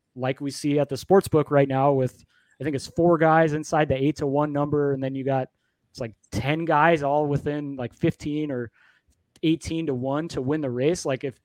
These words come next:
if you have a handful of really good cars, I definitely think we're, we're in for a chaotic event. And I don't think it'll get quite to the level of what you see at Daytona and Talladega, 'cause there you have the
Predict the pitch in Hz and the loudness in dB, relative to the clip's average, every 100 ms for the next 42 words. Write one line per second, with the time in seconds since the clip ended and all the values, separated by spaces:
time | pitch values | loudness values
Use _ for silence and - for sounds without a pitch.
0 | _ - 127 214 269 262 156 - 147 180 | _ -12 -2 2 4 4 2 2 0 0
1 | 185 - 185 175 120 123 139 165 175 143 | -2 -2 0 0 -2 -6 -2 0 0 -2
2 | 151 - 123 139 180 - _ _ _ 147 | -8 -8 -8 -4 -6 -8 _ _ _ 0
3 | 170 175 170 170 151 151 151 147 147 131 | 4 4 2 0 -2 -4 -4 -4 -6 -4
4 | 151 147 139 135 143 135 123 _ _ - | -2 -2 -4 -6 -8 -6 -8 _ _ -4
5 | 139 - 151 143 139 160 151 135 143 139 | -2 0 0 2 0 0 -4 -6 -6 -6
6 | 135 - _ _ _ 151 151 143 135 - | -10 -16 _ _ _ -8 -6 -8 -12 -18
7 | _ 131 _ _ _ _ - 254 302 339 | _ -20 _ _ _ _ 0 2 2 -2
8 | 302 285 254 262 311 - 233 262 254 - | 0 0 2 2 0 0 4 4 2 0
9 | 247 233 226 220 214 226 233 226 185 180 | 2 4 4 4 2 2 2 2 2 2
10 | 202 175 196 196 170 165 175 180 175 - | 0 -2 0 0 0 0 -2 -2 -2 -2
11 | 170 156 143 156 170 165 180 214 220 202 | 0 0 2 0 0 -2 -2 0 0 -2
12 | 180 180 156 151 151 | -2 -2 -2 -4 -4